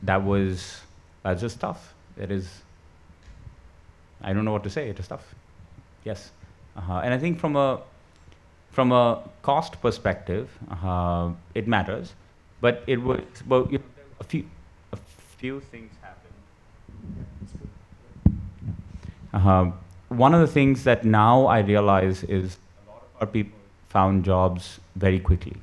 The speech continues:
So it, in some ways, it was a weight off of our shoulders. Uh, but that's the Ola side of things. But to a broader question of, you know, Facebook and Amazon and so on,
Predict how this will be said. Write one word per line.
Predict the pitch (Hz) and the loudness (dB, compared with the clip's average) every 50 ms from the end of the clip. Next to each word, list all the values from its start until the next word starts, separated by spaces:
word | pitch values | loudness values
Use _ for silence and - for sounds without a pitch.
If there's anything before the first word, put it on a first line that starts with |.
| - - - - - - - - - _ - - | -18 -20 -20 -20 -20 -20 -20 -20 -20 _ -20 -4
So | - - 101 101 101 - | 0 2 2 2 2 0
it, | 113 101 - - - | -2 -4 -6 -6 -2
in | 117 107 104 | 0 0 0
some | - - 127 120 | 2 2 2 4
ways, | 117 117 113 104 | 4 4 4 4
it | 104 101 | 2 0
was | 107 101 | 0 0
a | 104 | 0
weight | 98 95 101 101 - - | 0 0 0 -2 -2 -6
off | - - - | -8 -6 -2
of | - 95 90 | -2 0 2
our | 90 87 87 87 | 2 2 2 -2
shoulders. | - 82 78 78 80 101 - - - - - - _ _ _ _ _ - 87 | -4 -8 -8 -6 -8 -8 -10 -10 -14 -18 -20 -20 _ _ _ _ _ -16 -8
Uh, | 90 90 87 87 123 - | -4 -2 -2 -2 -2 -2
but | - 120 117 | -2 2 4
that's | 120 139 143 143 - | 4 4 4 2 -2
the | - 135 131 131 131 139 135 - | -2 2 2 4 4 2 0 -2
Ola | - 123 135 135 120 95 | -4 -2 0 2 2 0
side | - - 90 85 | 0 -2 -4 -4
of | 90 90 | -4 -8
things. | - - 65 - - - | -12 -12 -14 -14 -12 -8
But | - 113 101 - | -8 -8 -4 -2
to | 110 | -2
a | 107 | -2
broader | 95 92 110 143 131 139 143 | 0 4 4 4 4 4 2
question | 135 - 120 107 104 - - 117 110 | 2 2 0 0 0 -2 -4 -2 0
of, | 107 104 98 95 92 95 - - | 0 0 0 -2 -4 -8 -14 -12
you | - 95 | -8 -4
know, | 90 87 82 85 - | -4 -4 -4 -4 -2
Facebook | - 113 110 104 101 - 104 104 101 98 98 - | -2 -2 -2 -2 -2 -2 0 2 2 2 0 0
and | 92 87 | 0 0
Amazon | 90 104 107 101 98 98 101 98 98 98 | 0 0 0 0 0 2 2 4 4 4
and | 90 87 85 | 2 0 -4
so | - - 120 | -4 -4 -2
on, | 117 104 101 | 0 0 -2